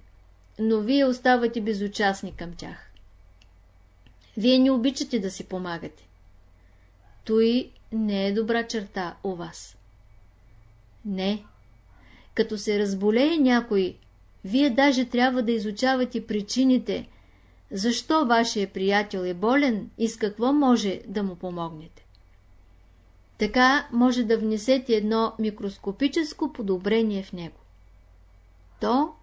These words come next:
е достатъчно. Утре и вие може да се разболеете. Всеки е изложен на заболяване.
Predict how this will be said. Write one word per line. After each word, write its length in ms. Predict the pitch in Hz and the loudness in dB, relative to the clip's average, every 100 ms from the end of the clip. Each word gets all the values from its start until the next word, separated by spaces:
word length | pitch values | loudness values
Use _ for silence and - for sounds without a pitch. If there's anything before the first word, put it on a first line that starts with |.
| - | -8
е 80 | 214 | -8
достатъчно. 760 | 196 - 196 185 175 - - - - - - - - - - - - - | -8 -14 -12 -12 -12 -16 -20 -20 -20 -20 -20 -20 -20 -20 -20 -20 -16 0
Утре 480 | 247 247 254 254 - | 0 2 2 2 4
и 160 | 247 226 | 4 4
вие 260 | 233 285 | 2 2
може 320 | 311 285 202 | 2 0 0
да 140 | 196 202 | -2 -4
се 160 | 208 | -4
разболеете. 760 | 190 185 185 185 175 170 - 170 - - - - - - - - - - | -6 -8 -6 -4 -4 -6 -14 -20 -20 -20 -20 -20 -20 -20 -20 -20 -20 -18
Всеки 380 | - 320 349 359 | -4 0 2 4
е 80 | 320 | 4
изложен 540 | 220 220 208 185 175 196 | 4 4 4 -2 -8 -8
на 100 | 190 | -8
заболяване. 680 | 190 185 170 165 156 147 | -8 -10 -10 -10 -12 -16